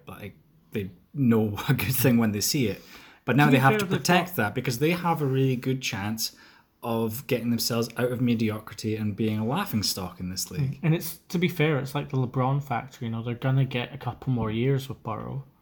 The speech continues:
Speaker 1: Mm-hmm.
Speaker 2: because he's from Athens.
Speaker 1: Mm-hmm.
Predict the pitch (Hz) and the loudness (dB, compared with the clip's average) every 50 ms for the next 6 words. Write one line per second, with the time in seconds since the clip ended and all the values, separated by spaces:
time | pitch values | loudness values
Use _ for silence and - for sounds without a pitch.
0 | - - 98 90 110 117 135 131 - - - _ _ - 143 139 - 139 127 - | -10 -6 -4 0 0 0 0 -2 -4 -12 -20 _ _ -6 -6 -4 -2 -2 -2 0
1 | 143 135 135 - - 135 131 139 156 175 - - - 143 - _ _ _ _ _ | -2 -2 -2 -2 0 0 2 2 0 -2 -4 -10 -16 -18 -18 _ _ _ _ _
2 | - - 127 120 123 160 180 175 | -8 -4 -2 0 0 -2 -2 -4